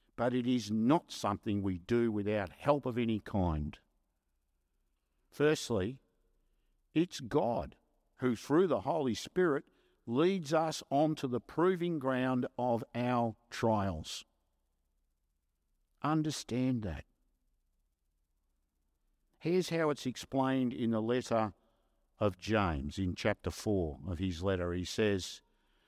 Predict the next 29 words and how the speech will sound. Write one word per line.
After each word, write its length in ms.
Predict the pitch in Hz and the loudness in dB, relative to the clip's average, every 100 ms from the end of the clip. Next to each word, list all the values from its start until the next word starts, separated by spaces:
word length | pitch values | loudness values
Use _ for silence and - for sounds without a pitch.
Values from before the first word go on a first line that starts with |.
| _ _ _ | _ _ _
"So 380 | - 190 175 165 | -4 2 2 4
whoever 480 | 180 185 214 214 185 | 4 2 2 0 0
knows 720 | 139 135 170 233 220 175 131 | 0 2 4 4 4 0 0
the 100 | 135 | 0
right 320 | 120 117 104 | 4 4 2
thing 320 | - 110 98 | -2 -2 0
to 140 | 101 87 | 0 0
do 320 | 98 110 120 | 2 2 0
and 280 | 107 104 92 | -2 -2 -4
fails 800 | - - 92 135 135 107 90 - | -8 -12 -4 0 2 0 -2 -4
to 120 | 90 | -6
do 280 | 76 87 87 | -2 0 2
it, 240 | 107 - - _ _ _ _ _ | 0 -4 -16 _ _ _ _ _
for 160 | - 107 | -2 -2
him 440 | 107 156 175 185 - _ _ _ _ _ _ _ _ | 2 2 2 -2 -8 _ _ _ _ _ _ _ _
it 180 | 117 117 _ _ - | 2 2 _ _ 0
is 380 | 101 95 - - | 2 2 -2 -10
sin." 380 | - - 82 64 _ _ _ _ _ _ _ _ _ _ _ _ _ _ _ _ _ _ _ _ _ _ _ _ _ | -8 -2 -2 -4 _ _ _ _ _ _ _ _ _ _ _ _ _ _ _ _ _ _ _ _ _ _ _ _ _
What 260 | 110 139 - | -4 -4 -2
you 180 | 131 127 | -2 -2
know 640 | 113 117 131 117 85 69 _ | 0 2 4 2 0 -4 _
you 140 | 90 | -8
should 260 | 85 - 151 | -6 0 2
have 120 | 135 | 2
done 260 | 101 113 131 | 2 0 0
or 100 | 87 | -2
shouldn't 320 | - 135 120 | -2 0 0
have 80 | 95 | 2
done, 380 | 98 98 107 | 0 0 -2